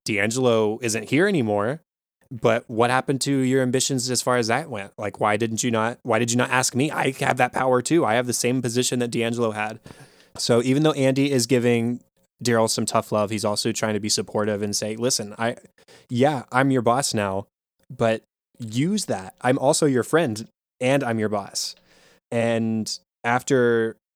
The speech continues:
Andy is, does give him that tough love, Daryl says,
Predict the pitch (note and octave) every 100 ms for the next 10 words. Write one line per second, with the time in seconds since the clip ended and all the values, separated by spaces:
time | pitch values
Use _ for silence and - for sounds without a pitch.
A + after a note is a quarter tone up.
0 | - A#2+ A#2 A#2 A#2+ A#2+ B2 A#2+ A2 B2+
1 | B2+ B2+ A#2+ A2+ G#2+ A2 - G#2+ G2+ G2
2 | G#2+ A#2 A2+ G#2 G2+ A2 G#2 G2 G2 -